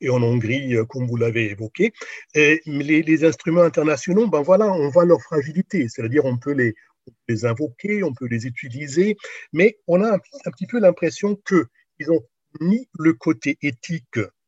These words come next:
sur lequel vous insistez, euh, à juste titre, euh, ni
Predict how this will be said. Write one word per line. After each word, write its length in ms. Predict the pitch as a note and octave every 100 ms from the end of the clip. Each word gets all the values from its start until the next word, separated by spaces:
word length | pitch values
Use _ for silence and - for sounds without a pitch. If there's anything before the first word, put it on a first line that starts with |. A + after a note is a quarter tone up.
| _ _ _
sur 180 | _ D3
lequel 240 | B2 B2 B2
vous 220 | A#2+ A#2
insistez, 640 | A2 C3 - D3 A#2+ G#2+
euh, 240 | G#2+ F#2 F2+
à 100 | A#2
juste 300 | A#2 A#2+ -
titre, 420 | A#2+ E4 - G2+ _ -
euh, 460 | A#2 G#2 G#2 G#2 G#2 - _ D3
ni 220 | D#3 A#3